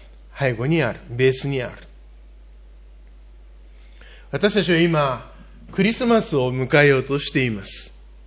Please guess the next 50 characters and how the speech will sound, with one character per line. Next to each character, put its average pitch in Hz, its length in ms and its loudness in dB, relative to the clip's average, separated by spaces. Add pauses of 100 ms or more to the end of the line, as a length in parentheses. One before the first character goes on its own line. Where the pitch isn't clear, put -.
(2250)
こ 175 120 6
の 196 140 10
時 190 240 4
に、 143 420 -2 (1300)
こ 202 120 6
の 220 180 6
ク 208 120 2
リ 220 120 4
ス 240 140 -4
マ 240 160 2
ス 190 120 -2
の 147 140 2
出 135 120 2
来 185 120 -6
事 165 320 4
を 120 40 2
私 127 280 0
た 151 80 0
ち 143 100 0
は 131 120 4
振 123 340 -2
り 160 120 6
返 160 200 6
る 135 100 6
わ 120 100 0
け 113 120 -2
で 113 100 -4
す - 100 -12
け 113 120 -2
れ 110 80 -8
ど 104 100 -10
も、 127 320 -4 (1500)
こ 175 160 4
の 220 120 6
世 262 160 4
的 226 300 -2
に 208 280 0
い 196 80 -2
ろ 262 180 -2
い - 40 -6
ろ 294 100 -4
な 277 180 4
条 202 280 4
件 294 240 0
が 156 160 2
整 208 400 2
っ 226 80 -4
て 139 140 2
い 123 120 -4
た。 - 220 -8